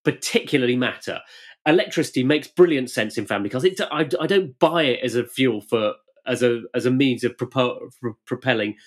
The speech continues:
sports cars and supercars so much. But for vans, it's fabulous because it's smoother and silent and all the lovely stuff that you want.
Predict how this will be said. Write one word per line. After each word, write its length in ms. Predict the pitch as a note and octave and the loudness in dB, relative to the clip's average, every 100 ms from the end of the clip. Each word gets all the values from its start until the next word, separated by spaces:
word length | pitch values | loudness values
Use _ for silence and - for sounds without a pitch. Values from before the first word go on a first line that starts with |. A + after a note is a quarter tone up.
| _ | _
sports 400 | - - E3+ D3 - | -14 0 2 2 0
cars 200 | A#2+ A2+ | -2 0
and 80 | |
supercars 440 | - D#3 - A2+ F#2+ | 2 2 2 -8 -6
so 100 | G2+ | -6
much. 200 | F#2+ - | -8 -6
But 180 | B2 A#2+ | -8 -4
for 140 | C#3 | -4
vans, 720 | A#2 A#2 F3+ F3 F2 F2+ A#2 - - - _ - | -2 0 0 0 -4 -6 -10 -14 -20 -20 _ -4
it's 400 | D3 - - - _ _ | -4 -6 -14 -14 _ _
fabulous 680 | - F#3+ A3 D#3 A2 - - | -4 0 0 0 -2 -4 -6
because 380 | - B2+ D3+ D3 | -6 0 0 0
it's 180 | C#3+ | -4
smoother 680 | - - D3+ C#3+ B2 C3+ C#3 | -8 -4 2 2 2 0 -2
and 100 | C3+ | -2
silent 480 | B2 B2+ G#2+ A#2+ C3 | -2 -2 0 0 -2
and 100 | D3 | 0
all 140 | E3 | 0
the 80 | C#3+ | 0
lovely 300 | B2+ B2+ A2+ | 0 -2 -4
stuff 260 | - A2+ - | -2 -4 -2
that 180 | A#2 - | -4 -2
you 140 | A#2+ | -2
want. 400 | C3 A2+ G#2+ B2+ | 0 -2 -4 -10